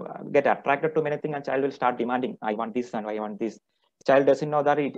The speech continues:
it, it is a shop. A child doesn't know that, no, we need to spend money for that and we can get it only if we pay.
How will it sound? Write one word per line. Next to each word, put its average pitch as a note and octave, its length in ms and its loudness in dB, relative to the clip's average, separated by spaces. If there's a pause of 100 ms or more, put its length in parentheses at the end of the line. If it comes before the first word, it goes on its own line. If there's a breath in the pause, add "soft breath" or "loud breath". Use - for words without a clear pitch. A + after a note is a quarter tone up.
it, D3 200 -4
it C3+ 160 -4
is C3+ 80 -4
a B2 60 -2
shop. D3+ 480 4 (340)
A A#2+ 140 -2
child C3+ 240 4
doesn't C3+ 360 4
know C#3+ 180 2
that, C#3+ 200 2
no, D#3 80 0
we C3+ 180 -2
need C#3 140 -6
to C3+ 60 -2
spend B2+ 260 0
money C3+ 240 0
for C#3+ 180 2
that D3+ 340 2 (240)
and C3 340 -2 (180)
we C3+ 120 0
can C#3 260 0
get C3 160 4
it - 100 -6
only C3+ 260 2
if - 140 -8
we C#3 60 -6
pay. C#3 420 2